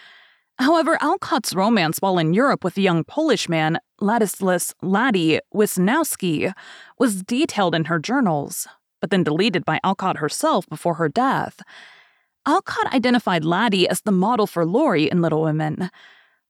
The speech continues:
Likewise, each of her characters seems to have parallels with people from Alcott's life,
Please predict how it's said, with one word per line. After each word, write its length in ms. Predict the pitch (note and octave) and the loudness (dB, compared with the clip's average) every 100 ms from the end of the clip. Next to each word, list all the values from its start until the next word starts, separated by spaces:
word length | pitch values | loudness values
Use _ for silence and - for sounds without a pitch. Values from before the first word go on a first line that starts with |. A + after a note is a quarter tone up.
| - | -4
Likewise, 720 | F3+ G3 - F3+ C#3+ D#3+ G3 | 0 0 2 2 4 2 2
each 180 | A3 G#3 | -2 -2
of 80 | G#3+ | -2
her 100 | G#3+ | -4
characters 560 | - B3 C4 - F#3 | -2 -2 -2 0 -2
seems 260 | - G3+ G3 | 0 -2 0
to 100 | G3+ | -2
have 180 | F#3 - | -4 -4
parallels 580 | G3+ F#3 D#3+ B3+ A#3+ F3 | -2 0 2 2 2 0
with 160 | E3+ | -2
people 260 | A3+ A3 G3 | -2 -2 -2
from 160 | F3+ E3 | -2 -2
Alcott's 500 | F#3+ - D#3+ - - | -4 -2 -4 -4 -2
life, 460 | C4 G#3 - - | 0 0 -2 -6